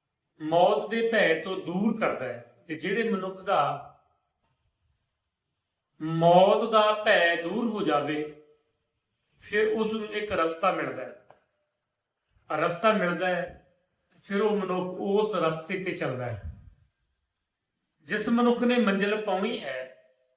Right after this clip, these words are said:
ਜਿਸ ਮਨੁੱਖ ਨੇ ਆਪਣੇ ਮਿੱਥੇ ਹੋਏ ਨਿਸ਼ਾਨੇ ਤੇ ਜਾਣਾ ਹੈ, ਉਹਨੂੰ ਰਸਤਾ ਅਖਤਿਆਰ ਕਰਨਾ ਪਵੇਗਾ। ਰਸਤੇ ਬਿਨਾਂ ਮਨੁੱਖ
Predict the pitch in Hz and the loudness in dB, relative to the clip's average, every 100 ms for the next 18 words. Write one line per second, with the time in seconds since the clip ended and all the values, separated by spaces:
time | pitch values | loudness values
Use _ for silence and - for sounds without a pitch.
0 | _ _ _ _ _ 208 208 208 214 214 | _ _ _ _ _ -8 -6 -4 -4 -4
1 | 208 208 196 180 175 - _ _ _ _ | -4 -4 -2 -4 -8 -16 _ _ _ _
2 | _ _ _ _ _ 190 185 - 226 226 | _ _ _ _ _ 2 2 2 -2 0
3 | 226 214 196 180 180 220 196 190 190 185 | 0 -2 -2 -4 0 0 0 0 -2 -4
4 | 185 170 180 180 180 170 175 196 190 202 | -10 -12 -8 -6 0 0 0 -2 -2 -2
5 | 156 147 156 147 - - _ _ _ _ | 0 0 -2 -4 -10 -20 _ _ _ _
6 | _ _ _ _ _ _ _ _ _ 202 | _ _ _ _ _ _ _ _ _ -2
7 | 220 226 185 180 - 202 - - - 185 | 2 4 4 2 2 2 2 -4 0 4
8 | 185 180 180 165 180 170 139 139 - - | 4 2 -2 -2 -6 -4 -6 -8 -10 -18
9 | _ _ _ _ _ _ _ _ _ _ | _ _ _ _ _ _ _ _ _ _
10 | _ _ _ 165 160 - - 226 220 220 | _ _ _ -2 0 0 0 0 2 2
11 | 214 202 226 | 2 0 -2